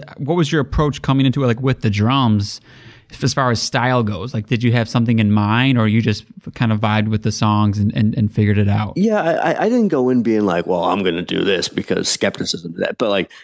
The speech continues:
Speaker 2: you know,
Speaker 1: Mm-hmm.
Speaker 2: um, but it kinda just ended up that way anyways. Like, I, I think with,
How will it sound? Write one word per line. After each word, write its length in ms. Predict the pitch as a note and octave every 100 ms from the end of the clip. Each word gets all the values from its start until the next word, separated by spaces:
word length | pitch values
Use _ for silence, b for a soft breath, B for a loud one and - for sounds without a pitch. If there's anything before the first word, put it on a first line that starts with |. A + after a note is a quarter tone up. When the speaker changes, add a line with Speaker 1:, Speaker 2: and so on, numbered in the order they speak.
| G3+ -
Speaker 2:
you 100 | A#2
know, 160 | G2 E2 - -
Speaker 1:
Mm-hmm. 400 | A2 A#2+ G#2+ G#2+
Speaker 2:
um, 560 | G2+ F2+ E2 D#2+ - - _ _ _ _ _ _ _ _ _ _
but 140 | C3+
it 80 | A#2
kinda 160 | D3 A#2
just 160 | G#2+
ended 180 | A2 G2+
up 120 | F#2
that 140 | F2+ E2+
way 120 | E2+
anyways. 380 | F2 D#2+ E2 -
Like, 120 | F2+
I, 240 | A2 A#2+
I 40 | A2+
think 220 | C#3+ B2+ B B -
with, 220 | G#2+